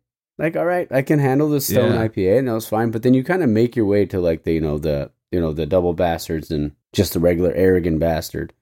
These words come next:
Speaker 1: I was, like, thrust into the, yeah, the
Speaker 2: <laughs>
Speaker 1: deep, like you said, the deep end of the, <laughs> of
Speaker 2: Yeah,
Speaker 1: the
Speaker 2: Double
Speaker 1: pool.
Speaker 2: Bastards, man. Jesus Christ.
Speaker 1: It was rough.
Speaker 2: Yeah, I mean, my, my first real, like, foray into craft was, uh, Stone Kelly Belgique.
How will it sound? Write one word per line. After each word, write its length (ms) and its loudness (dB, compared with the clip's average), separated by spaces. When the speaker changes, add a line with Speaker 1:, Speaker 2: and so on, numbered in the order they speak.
Speaker 1:
I 80 2
was, 120 2
like, 140 0
thrust 460 -2
into 180 0
the, 260 0
yeah, 180 2
the 120 0
Speaker 2:
<laughs> 20 -8
Speaker 1:
deep, 180 0
like 100 2
you 80 -2
said, 180 -2
the 80 -6
deep 260 -2
end 240 0
of 60 -6
the, 100 0
<laughs> 60 -8
of 160 -4
Speaker 2:
Yeah, 260 2
Speaker 1:
the 60 -4
Speaker 2:
Double 280 2
Speaker 1:
pool. 80 0
Speaker 2:
Bastards, 480 -2
man. 220 -6
Jesus 480 -2
Christ. 520 -2
Speaker 1:
It 80 4
was 160 0
rough. 360 -2
Speaker 2:
Yeah, 260 2
I 80 0
mean, 140 4
my, 240 2
my 180 2
first 380 -2
real, 340 2
like, 200 0
foray 580 2
into 200 -2
craft 440 0
was, 320 -2
uh, 340 -2
Stone 340 0
Kelly 240 4
Belgique. 600 -2